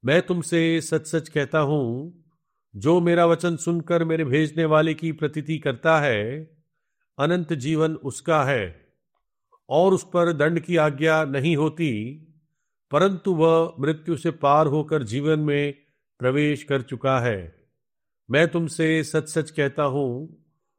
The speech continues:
वह समय आता है और अब है, जिसमें मृतक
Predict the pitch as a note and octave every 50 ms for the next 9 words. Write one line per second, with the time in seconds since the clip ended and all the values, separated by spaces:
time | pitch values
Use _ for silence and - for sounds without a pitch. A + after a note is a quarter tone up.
0 | _ - B2 C#3+ C#3+ - F3 E3 E3 E3 D#3 - C#3 D3 D#3 D#3 E3 E3+ D#3+ D3
1 | D#3+ E3+ E3+ E3+ E3+ - C#3 D3 D3 - - D3 D#3+ D#3+ C#3+ B2+ D#3 D3 B2 G#2
2 | G#2 A#2 C#3+ D#3+ - _ _ _ _ _ _ _ _ _ _ _ G#2 A#2+ E3 D#3+
3 | - - F3 E3+ E3+ E3+ E3+ E3 - - A#2+ C3+ D3+ D3+ - F3